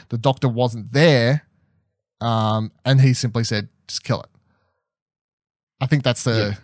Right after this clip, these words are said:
Speaker 1: the key difference there. So it wasn't, like, different companies
Speaker 2: Probably.
Speaker 1: or different people.
Speaker 2: I mean, there's still a chance there were more companies, but this, this currently
Speaker 1: This episode
Speaker 2: it
Speaker 1: heavily,
Speaker 2: sets up,
Speaker 1: hev-
Speaker 2: it, it feels more like setup for the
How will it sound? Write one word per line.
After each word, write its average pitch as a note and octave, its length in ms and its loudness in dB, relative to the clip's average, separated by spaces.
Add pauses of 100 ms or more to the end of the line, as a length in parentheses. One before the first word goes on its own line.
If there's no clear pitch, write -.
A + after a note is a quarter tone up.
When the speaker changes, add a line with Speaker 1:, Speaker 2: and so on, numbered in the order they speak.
(200)
Speaker 1:
the C3+ 100 0
key C#3+ 260 6
difference A2 360 -4
there. - 140 -8
So C#3+ 140 2
it D#3 60 2
wasn't, F#3 220 4
like, D#3 180 2
different D3+ 320 -4
companies D#3+ 520 2
Speaker 2:
Probably. F#2 180 -2
Speaker 1:
or B2 80 -2
different C3+ 300 -4
people. C3+ 440 0 (140)
Speaker 2:
I D#3+ 40 -2
mean, D#3 420 2 (140)
there's D3 160 4
still C#3+ 180 4
a A#2 40 4
chance A2 320 -2
there A2 100 -2
were G#2 60 0
more G2 160 -4
companies, G2 440 -8
but F2 140 -10 (480)
this, - 220 -6 (140)
this F#2 200 -10 (260)
currently F2+ 440 -8 (300)
Speaker 1:
This A3+ 200 0
episode G#3 420 4
Speaker 2:
it - 40 -2
Speaker 1:
heavily, E3+ 200 8
Speaker 2:
sets E3+ 260 4
up, D#3 180 0 (260)
Speaker 1:
hev- C#3+ 160 0
Speaker 2:
it, E3+ 120 4 (140)
it D#3+ 160 4
feels D#3+ 220 4
more C3+ 180 4
like A#2+ 200 4
setup G#2+ 260 0
for A2 160 -4
the G2+ 240 -4